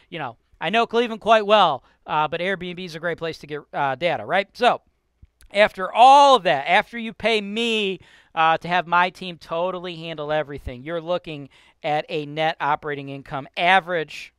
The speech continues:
of fifty-seven thousand nine hundred ninety-two, right? So I think you're make, making almost fifty-eight thousand dollars a year off this investment. As far as pricing goes, okay? They're asking four forty-nine, as I said. It's misleading that it's been on the market seventy-eight days. It just popped back on the market, and guess what?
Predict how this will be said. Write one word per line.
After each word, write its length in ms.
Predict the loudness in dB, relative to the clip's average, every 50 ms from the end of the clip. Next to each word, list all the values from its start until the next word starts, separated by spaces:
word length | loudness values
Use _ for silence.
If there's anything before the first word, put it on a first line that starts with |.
| -8 -6
of 180 | -6 -6 -6
fifty-seven 720 | -10 -10 -10 -10 -10 -10 -14 -20 -12 -8 -8 -8 -8 -6
thousand 260 | -6 -6 -6 -6 -8
nine 160 | -10 -10 -10 -10
hundred 140 | -12 -14
ninety-two, 380 | -14 -14 -16 -16 -18 _ -20 -16
right? 180 | -12 -12 -12 -6
So 80 | -4 -4
I 80 | -4
think 220 | -4 -8 -14 -12 -12
you're 100 | -10 -6
make, 240 | -6 -6 -6 _ _ _ _ _ _ _ _
making 380 | -6 -6 -6 -6 -6 -12 -16 -12 -4
almost 560 | 4 6 8 8 8 6 4 0 0 -2 -6 -10
fifty-eight 540 | -10 -10 -10 -10 -10 -8 -6 -6 -6 -6 _ _ _ 2
thousand 480 | 4 6 6 6 6 2 -4 -8 -4
dollars 440 | -2 0 0 0 0 -2 -6 -10 -14
a 40 | -16
year 240 | -12 -10 -8 -6 -6
off 160 | -6 -8 _
this 200 | -16 -20 -20 -20
investment. 480 | -20 -18 -16 -16 -16 -18 _ -20 -20
As 120 | -20 -18 -8
far 260 | -2 2 4 4 4
as 140 | 2 0 -8
pricing 480 | _ -4 -2 -2 -2 -4 -10 -20 -18
goes, 360 | -16 -16 -16 -18 -18 _ -20 -20
okay? 380 | -20 -12 -8 -6 -6 -6 -6 _ _ _ _ _ _ _ _ _
They're 160 | -4 0 2 4
asking 340 | 6 4 4 2 -6 -12
four 260 | -12 -8 -2 -2 -2 -2
forty-nine, 840 | -2 -4 -4 -4 -4 -4 -2 2 4 6 6 6 6 4 0 -4 _ _ _ _ _ -6
as 300 | 0 2 2 2 2 0
I 100 | -2 -2
said. 460 | -2 -6 -6 -2 -2 -2 -2 -4 -8 _ _ _ _ _ _ -16
It's 180 | -16 -16 -12
misleading 760 | -4 0 0 0 0 0 -8 -10 -8 -8 -6 -6 -8 -8 -8
that 100 | -8 -8
it's 140 | -8 -10 -12
been 180 | -8 -6 -4 -4
on 120 | -4 -6
the 60 | -6
market 360 | -2 -2 -2 -2 -2 -4 -12 -10
seventy-eight 460 | -10 -10 -8 -8 -10 -10 -10 -10 -10
days. 280 | -10 -12 -12 -12 -12 -14
It 160 | -14 -14 _
just 420 | -14 -10 -6 -4 -4 -4 -6 -8
popped 260 | -4 -2 -2 -2 0 -2
back 240 | -2 -2 -2 -2
on 120 | -4 -8 -8
the 80 | -8
market, 380 | -8 -6 -6 -6 -6 -8 -12 -12
and 100 | -12 -6
guess 280 | -4 -2 -2 -4 -6 -14
what? 220 | -16 -16 -16 -20